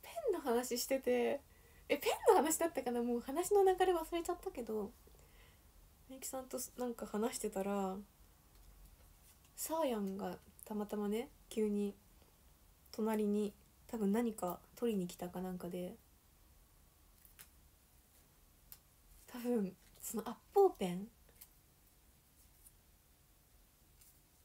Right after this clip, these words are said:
とかのことを言いたかったんだと思うんだけど、急に、あ、「I am pen」って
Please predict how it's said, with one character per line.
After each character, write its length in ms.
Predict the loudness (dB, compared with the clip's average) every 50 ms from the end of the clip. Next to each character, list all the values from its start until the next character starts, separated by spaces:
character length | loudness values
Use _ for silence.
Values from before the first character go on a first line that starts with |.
| _ _ _ -20 -20 -20 -20 -20 -20 _ _ -18 -12
と 100 | -10 -2
か 100 | 0 2
の 140 | 2 2 2
こ 100 | 2 2
と 120 | 6 6
を 40 | 6
言 100 | 6 6
い 40 | 2
た 80 | 0
か 120 | 0 0 -2
っ 60 | -4 -2
た 100 | -4 -2
ん 220 | -2 -2 -4 -6 -12 -18 -20 -20 -20 -20 -20 -20 -20 -18 -8 -6
だ 80 | -6
と 160 | 0 2 2 4
思 140 | 4 4
う 40 | 2
ん 40 | 2
だ 100 | 0 0
け 100 | -2 -2
ど、 340 | -2 -2 -2 -2 -4 -6 -8 -12 _ -20 -16
急 180 | -12 -10 -8 -6
に、 260 | -6 -6 -6 -10 -12 -20 -20
あ、 140 | -18 -18 -18 -16 -12 -8
「I 180 | -4 -2 -2
am 200 | -2 -2 -2 -4 -4
pen」 280 | -4 -6 -8 -8 -8
っ 0 |
て 60 | -12